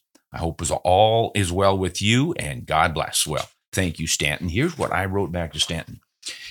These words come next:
"Yes, Stanton, I still like those hammers. In fact, more than ever.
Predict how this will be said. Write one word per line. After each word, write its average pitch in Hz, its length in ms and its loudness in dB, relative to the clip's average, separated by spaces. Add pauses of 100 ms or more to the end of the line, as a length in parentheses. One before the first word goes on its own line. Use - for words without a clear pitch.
(120)
"Yes, 127 320 8
Stanton, 104 540 6
I 92 340 4
still 113 680 4
like 90 440 2
those 92 240 -2
hammers. 95 480 2
In 85 160 -4
fact, 85 400 0
more 87 320 -2
than 85 220 -2 (100)
ever. 80 360 -6